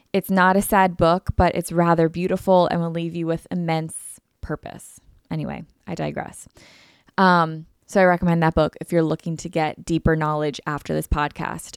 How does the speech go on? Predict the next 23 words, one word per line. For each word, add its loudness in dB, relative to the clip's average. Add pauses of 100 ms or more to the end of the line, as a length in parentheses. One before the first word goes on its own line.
of -4 (220)
manifestation. -12 (1080)
Something 2
that 6
I 4
discuss 0
a 2
lot 4
is 4 (300)
the 2
higher 2
self, -6
and -6
whoever 2
you 2
ask -2
is -12
gonna -6
have -4 (420)
a 2
different 0
definish-, -2 (160)
definition -2